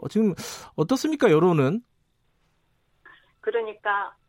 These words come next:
Speaker 2: 시위하고 여기서는 폭동하고, 어, 좀 구별을 하거든요.
Speaker 1: 예.
Speaker 2: 그래서 시위는 평화적으로 이루어지기 때문에
Speaker 1: 네.
Speaker 2: 그래서 그 시위하시는 분들이 자기가 원하는 그 인종차별에 대한 불만,
Speaker 1: 네.
Speaker 2: 이게,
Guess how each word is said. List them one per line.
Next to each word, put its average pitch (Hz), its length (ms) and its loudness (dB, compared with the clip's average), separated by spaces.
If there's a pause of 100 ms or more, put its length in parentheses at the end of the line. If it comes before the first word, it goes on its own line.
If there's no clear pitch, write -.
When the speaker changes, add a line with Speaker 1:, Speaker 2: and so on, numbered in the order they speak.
(240)
Speaker 2:
시위하고 233 920 -6
여기서는 185 580 -8
폭동하고, 180 1000 -4
어, 156 340 -2 (140)
좀 170 220 -8
구별을 214 440 -4
하거든요. 170 720 -10
Speaker 1:
예. 131 340 0
Speaker 2:
그래서 220 280 -4
시위는 240 360 -6 (240)
평화적으로 220 580 -4
이루어지기 180 720 -4
때문에 151 580 -10
Speaker 1:
네. 120 380 -2 (160)
Speaker 2:
그래서 185 360 -4
그 196 540 -4 (400)
시위하시는 214 640 -6
분들이 180 540 -10 (220)
자기가 180 280 0
원하는 170 440 -6
그 165 200 -8
인종차별에 190 840 -8
대한 156 400 -10
불만, 185 540 -6
Speaker 1:
네. 120 360 0
Speaker 2:
이게, 170 380 -2